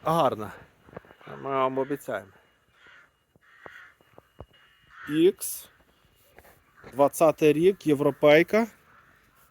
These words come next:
Проблема у нас ізоляція.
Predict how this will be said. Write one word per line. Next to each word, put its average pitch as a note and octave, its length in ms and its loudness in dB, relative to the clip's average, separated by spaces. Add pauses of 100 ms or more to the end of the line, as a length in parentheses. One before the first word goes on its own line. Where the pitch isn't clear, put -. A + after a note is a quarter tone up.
(120)
Проблема E3 760 4
у D3+ 220 0
нас E3+ 540 -2
ізоляція. C#3 1080 2